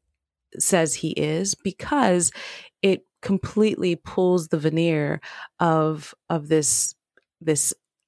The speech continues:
idea that you keep talking about, that this just does-, doesn't happen here, you know, this kind of delusion that we've all bought into, that, like, here are our borders, these are our laws, and things like that don't happen here, you know?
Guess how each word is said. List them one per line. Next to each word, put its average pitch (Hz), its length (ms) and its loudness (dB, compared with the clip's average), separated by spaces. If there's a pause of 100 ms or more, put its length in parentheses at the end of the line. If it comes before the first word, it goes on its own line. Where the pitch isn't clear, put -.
(100)
idea 160 520 2
that - 140 -4
you 170 140 -2
keep - 260 -10
talking 208 440 0
about, 147 320 0
that - 160 -2 (300)
this 180 220 2
just - 260 -2
does-, 151 380 -2
doesn't 156 280 0
happen 175 480 0
here, 156 340 2
you 160 180 2
know, 156 200 2
this 151 180 0
kind 180 260 0
of 156 120 -2
delusion 170 640 2 (260)
that 151 100 0
we've 170 160 2
all 156 360 2
bought 160 260 2
into, 165 460 0
that, - 200 -6
like, 151 320 -4 (180)
here 175 300 2
are 180 60 4
our 185 180 4
borders, 156 640 0 (1300)
these 175 220 4
are 190 80 4
our 190 180 2
laws, 147 540 -2
and 165 160 -4
things 185 420 2
like 175 220 2
that 160 260 -2
don't 165 260 0
happen 156 440 -2
here, 185 540 0
you 165 160 -2
know? 156 300 -2